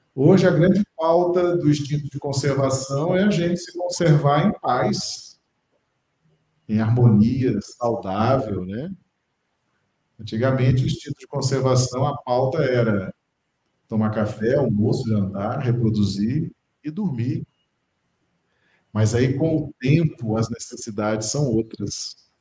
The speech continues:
Hoje, a maior necessidade que nós temos para nos conservar é manter a harmonia íntima, a paz, a tranquilidade.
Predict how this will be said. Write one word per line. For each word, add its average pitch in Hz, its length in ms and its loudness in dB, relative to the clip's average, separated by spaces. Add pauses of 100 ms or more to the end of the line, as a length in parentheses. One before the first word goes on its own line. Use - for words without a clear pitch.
(960)
Hoje, 113 300 6
a - 20 6
maior 123 300 8
necessidade 117 720 2
que 117 100 -2
nós 104 280 2
temos 131 600 0
para 117 280 2
nos 120 420 6
conservar 117 880 -2 (1400)
é 101 240 0
manter 127 480 2
a 135 100 -2
harmonia 135 560 2
íntima, 104 520 -4 (140)
a 90 100 -14
paz, 95 920 -8
a 92 60 -18
tranquilidade. 90 920 -6